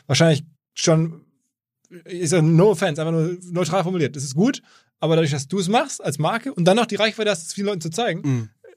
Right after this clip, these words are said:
Speaker 1: ist das nicht schon zwei Drittel der Wertschöpfung?
Speaker 2: Ja, n-, na ja, also am Ende des Tages ein guter Song. Ich kann, ich kann dich dazu zwingen, indem ich vielleicht ich bin, dass du da einmal reinhörst,
Speaker 1: Ja, ja.
Speaker 2: aber ich kann dich dazu zwingen, das nochmal freiwillig anzumachen. So, und da beginnt ja die Reise eigentlich erst.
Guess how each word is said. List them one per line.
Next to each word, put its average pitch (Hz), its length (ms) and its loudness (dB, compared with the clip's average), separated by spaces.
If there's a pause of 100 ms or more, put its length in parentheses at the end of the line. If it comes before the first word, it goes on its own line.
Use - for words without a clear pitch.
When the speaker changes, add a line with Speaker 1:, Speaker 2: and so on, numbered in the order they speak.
(220)
Speaker 1:
ist - 220 -4
das 160 140 0
nicht 180 140 2
schon 175 340 0
zwei 165 180 2
Drittel 160 160 4
der 165 100 4
Wertschöpfung? 170 320 -2 (260)
Speaker 2:
Ja, 254 240 4
n-, 220 160 4 (140)
na 233 120 2
ja, 214 220 4
also 175 180 0
am 180 100 2
Ende 196 160 4
des 165 120 2
Tages 170 380 2
ein 170 200 4
guter 180 220 4
Song. 196 200 2
Ich 156 80 0
kann, 190 300 0
ich - 120 -10
kann 208 300 4
dich 175 160 0
dazu 170 280 -2
zwingen, 233 380 2
indem 196 280 4
ich 190 200 0
vielleicht 180 340 -2
ich - 180 -4
bin, 220 300 2
dass 165 140 -4
du 165 100 -8
da 165 140 0
einmal 165 200 0
reinhörst, 190 440 2
Speaker 1:
Ja, - 40 -12
ja. - 40 -4
Speaker 2:
aber 160 80 0
ich - 80 -4
kann 165 100 -2
dich 151 120 -2
dazu 143 220 0
zwingen, 151 260 -2
das 139 120 -2
nochmal 135 360 -2
freiwillig 131 360 -4
anzumachen. 131 380 -6 (340)
So, 143 140 2
und 135 160 4
da 151 200 4
beginnt 139 420 -2
ja 143 60 2
die 131 120 0
Reise 123 260 -4
eigentlich 131 220 -10
erst. 139 260 -16